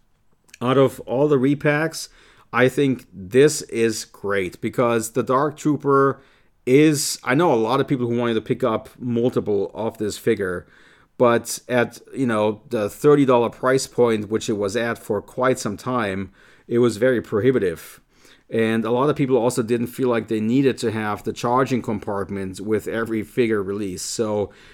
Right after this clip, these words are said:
I think the Dark Trooper is cool that they're doing him single carded, and I think this is gonna look great. And, you know, if you can catch a deal, maybe you can actually start troop building those guys out a little. So that is a cool,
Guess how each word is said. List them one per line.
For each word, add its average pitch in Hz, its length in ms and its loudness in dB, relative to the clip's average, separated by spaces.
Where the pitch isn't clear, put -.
I 127 100 2
think 196 140 4
the 185 60 4
Dark 135 340 2
Trooper 147 420 4
is 127 160 2
cool 147 240 0
that 135 140 2
they're 127 140 4
doing 123 200 2
him 123 160 0
single 123 320 -2
carded, 117 560 -2
and 117 220 -6
I 110 40 -2
think 117 200 -4
this 107 160 -4
is 107 140 -8
gonna 107 200 -6
look 98 140 -10
great. 85 460 -10
And, 110 540 -2
you 147 140 -2
know, 127 260 0
if 120 240 -2
you 131 80 -4
can 131 140 -2
catch 139 240 -2
a 123 60 2
deal, 127 400 2
maybe 127 240 4
you 127 60 0
can 131 140 -2
actually 120 380 -6
start 113 420 -4
troop - 360 -8
building 107 320 -4
those 95 240 -8
guys 98 340 -8
out 87 280 -12
a 85 40 -14
little. 73 380 -16
So 101 440 -8
that 180 180 2
is 208 160 8
a 196 80 4
cool, 156 600 4